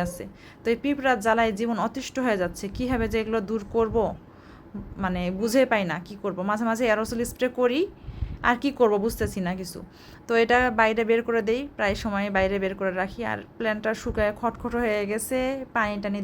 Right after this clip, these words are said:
দিয়ে ভিজায় রাখি, প্রত্যেক দিন এই ডিউটি। সকাল সকালে রিহানের জন্য টিফিন বানাবো এখন, তো আজকে বানাবো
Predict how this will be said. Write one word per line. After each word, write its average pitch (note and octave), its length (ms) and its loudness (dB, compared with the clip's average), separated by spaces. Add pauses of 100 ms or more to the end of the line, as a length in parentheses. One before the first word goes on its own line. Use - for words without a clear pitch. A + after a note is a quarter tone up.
দিয়ে G#3 140 -2 (100)
ভিজায় G#3+ 340 2
রাখি, F#3+ 180 -4 (100)
প্রত্যেক A3+ 380 -2
দিন G#3 180 -2
এই G3+ 140 0
ডিউটি। F3 280 -4 (440)
সকাল B3+ 320 6
সকালে A#3+ 320 4
রিহানের A#3+ 340 8
জন্য A3+ 140 -2 (180)
টিফিন B3+ 320 8
বানাবো G3+ 240 2 (100)
এখন, A#3 140 0 (100)
তো A#3 60 -2 (100)
আজকে - 260 -6 (760)
বানাবো G3+ 400 4